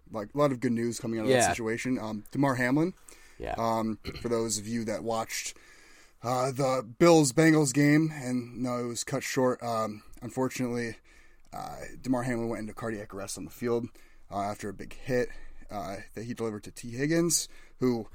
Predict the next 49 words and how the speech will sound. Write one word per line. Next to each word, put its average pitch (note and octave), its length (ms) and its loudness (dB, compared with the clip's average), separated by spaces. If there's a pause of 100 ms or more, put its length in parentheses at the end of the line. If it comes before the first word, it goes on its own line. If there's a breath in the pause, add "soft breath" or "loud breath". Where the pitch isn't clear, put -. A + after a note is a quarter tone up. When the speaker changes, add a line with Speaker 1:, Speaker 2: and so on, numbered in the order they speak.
(300 soft breath)
Speaker 1:
um, G#2 320 -2 (500)
ha-, B2+ 160 -2
had, C3 240 -2
I C3+ 60 0
mean, B2 160 0
it's - 320 -6
not C#3+ 140 2
his B2+ 120 -4
fault F#2 200 -8
at F#2+ 60 -10
all. - 180 -10 (100)
Speaker 2:
No, D3+ 400 4
no, A2+ 120 0
Speaker 1:
I, A2+ 160 4
I - 20 2
do B2 160 0
Speaker 2:
no. B2+ 80 6
Speaker 1:
wanna A2+ 100 0
clarify G#2+ 380 -4
that. F#2+ 180 -8
I A2+ 60 -6
know A#2 140 -4
I A2 180 -4
saw B2 180 -2
a A#2 80 0
lot A2+ 80 0
of A2 80 -6
people A2 220 -6
coming A2+ 200 -6
out G#2 140 -2
and, G2+ 100 -8
and G#2 140 -10
Speaker 2:
Yeah, C#3+ 120 -2
Speaker 1:
blaming A2+ 180 -2
Speaker 2:
that, A2 100 -2
Speaker 1:
T B2+ 80 -6
Higgins, A2 380 -4
and G#2+ 140 -8
that A2+ 220 -8
makes C3 160 -6
no A#2 60 -6
Speaker 2:
it's A2 80 -6
Speaker 1:
sense A2+ 160 -4
to C3+ 80 0
me. G2+ 120 -2
Speaker 2:
ridiculous. F#2+ 680 -4
Speaker 1:
It's B2+ 120 2
just, B2+ 200 -2
it's - 520 0